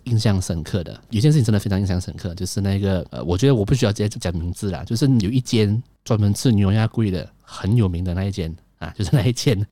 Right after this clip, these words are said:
观光客都会去的那一间。就是，因为其实每次槟城我都会去，因为它的贵其实是好吃的。我们去点完东西来，上来的时候呢，我们这个，我的第一个反应就是疫情过后大家的生活真的很辛苦，那个贵真的是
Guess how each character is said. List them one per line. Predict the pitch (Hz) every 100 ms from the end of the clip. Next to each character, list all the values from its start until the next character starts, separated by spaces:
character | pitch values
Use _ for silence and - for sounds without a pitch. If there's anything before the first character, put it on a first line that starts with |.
| _
观 | -
光 | 135
客 | 139
都 | 151
会 | 139
去 | 131 143
的 |
那 | 123
一 | 117
间。 | 104 95 92 _ -
就 | 135
是， | 151
因 |
为 | 175
其 | 151
实 | 147
每 | 135
次 | 151
槟 | 143
城 | 123
我 | 110
都 | 98
会 | 101
去， | 113 104 - _ -
因 | 107
为 |
它 | 104
的 | 104
贵 | 98 110
其 | 98
实 | 101
是 |
好 | 101 -
吃 | -
的。 | 92 - - -
我 | 117
们 | 127 147
去 | - 214 160 -
点 | - 107
完 | 110
东 | 123
西 | 120
来， | 110 110 -
上 | - 151
来 | 123 101
的 | 101
时 | 92
候 | 95 110
呢， | 90 85
我 | 87
们 | 92 101
这 | 107
个， | 98 95 _
我 | 95
的 | 98
第 | 104 - 147
一 |
个 | 131 139
反 | - 90
应 | 98
就 | 110
是 | 101 101 -
疫 | 117
情 | 120 98 90
过 | 107
后 | 104
大 | - 110
家 | -
的 | 110
生 | 131
活 | 101
真 | 98
的 | 95
很 | 87
辛 | - 87
苦， | - 110 - _
那 | 151
个 | 151
贵 | - 160 139 - -
真 | 156
的 | 156
是 | 156